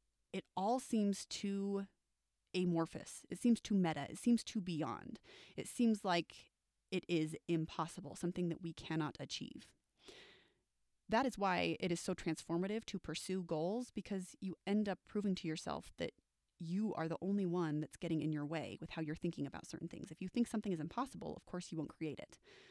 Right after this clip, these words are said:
But if you think something is impossible and you challenge that and you work towards it, you become a new version of you. So when goals are extremely big and large, then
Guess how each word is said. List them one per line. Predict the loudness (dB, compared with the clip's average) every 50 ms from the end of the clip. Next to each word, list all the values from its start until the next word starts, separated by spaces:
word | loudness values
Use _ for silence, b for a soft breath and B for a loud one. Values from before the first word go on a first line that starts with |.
| B B B B B B
But | 0 0 0 0
if | -4 -8 -6
you | -4
think | -2 -2 -2
something | -2 -4 -4 -4
is | -4
impossible | -4 -6 -6 -8 -12 -10 -8 -8 -6 -6 -4 -4
and | -4 -4
you | -4
challenge | -4 -6 -4 -2 0 0 0 0 0
that | -2 -2 -2
and | 0
you | 0 0
work | 0 -2 -6 -6
towards | -6 -6 -4 -4 -2 -2
it, | -4 -4 -4 _ -2
you | 0 0 0
become | 0 0 0 2 4
a | 4
new | 4 4
version | 2 0 -2 -2 -2 -4
of | -4 -6
you. | -10 -12 -14 _ _ _ _ B B B B B B B B B B B
So | B 2 4 4 4 2 2
when | 2 4 6 8 10 8
goals | 8 8 6 6 4 2 2
are | 0 0 0
extremely | 0 -2 -4 -2 0 2 2 4 4
big | 2 2 2 2 4 4 2 2 0
and | -2 -2 -4 -2
large, | -2 -2 0 2 2 2 4 4 2 2 0 -2 -2 -4 -4 -8 _ _ _ _ _ _ _ _ _ _
then | -4 0 4 4 6 6 6 6 6 4 2 0